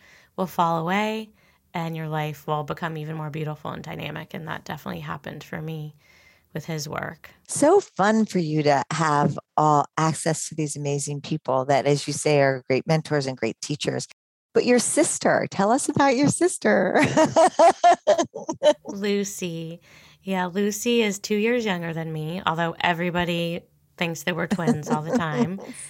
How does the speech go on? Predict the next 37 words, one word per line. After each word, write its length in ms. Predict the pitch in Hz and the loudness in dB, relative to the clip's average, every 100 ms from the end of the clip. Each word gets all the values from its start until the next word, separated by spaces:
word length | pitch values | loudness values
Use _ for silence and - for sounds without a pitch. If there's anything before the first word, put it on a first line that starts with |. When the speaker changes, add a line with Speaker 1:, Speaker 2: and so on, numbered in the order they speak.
| - | -8
Speaker 2:
So 60 | - | -4
Speaker 1:
We 100 | 165 | -2
look, 220 | 160 165 | -2 -4
Speaker 2:
cute. 280 | - - - | -2 -4 -6
Speaker 1:
look 300 | 180 175 165 | -6 -6 -4
and 180 | 180 175 | -6 -4
sound 300 | - 165 160 | -2 0 0
very 180 | 165 160 | -2 -4
similar. 520 | 151 170 160 156 156 - - - - - _ _ | -4 -4 -2 -4 -6 -12 -20 -20 -20 -20 _ _
She 840 | - - - 214 220 226 233 233 - | -8 -4 -2 0 2 2 0 -2 -4
has 160 | 190 170 | -4 -2
been 220 | 202 196 | 0 2
the 120 | 190 | 0
longest 520 | 180 175 175 180 202 - | 0 2 2 2 -2 2
love 160 | 170 | 2
relationship 640 | 175 208 185 160 202 214 196 | 2 0 0 -2 -4 -4 -2
of 140 | 233 | 0
my 160 | 269 302 | 0 2
life. 340 | 277 175 202 285 | 2 2 4 6
Speaker 2:
I 160 | 381 370 | 6 6
know, 200 | 403 403 | 8 8
you 220 | 359 381 | 8 8
said 260 | - 302 311 | 6 4 6
that 220 | 339 311 | 4 6
in 60 | |
the 100 | 320 | 4
Speaker 1:
<laughs> 180 | 302 294 | 2 2
Speaker 2:
book, 300 | 277 370 381 - | 4 6 6 6
which 200 | 370 370 | 4 4
was 220 | 359 320 | 2 2
so 280 | - 254 339 | 4 4 4
sweet. 720 | 311 - 254 277 285 240 254 254 | 0 -6 -2 0 2 0 -2 -4
Speaker 1:
Yeah, 720 | 262 254 247 240 226 294 285 | -2 2 2 4 2 2 0
Speaker 2:
<laughs> 80 | |
Speaker 1:
we 500 | - 254 214 226 220 | 0 -2 0 0 0
really, 580 | 208 196 208 208 208 202 | -2 -2 0 0 -2 -2
we've 220 | 190 180 | -4 -6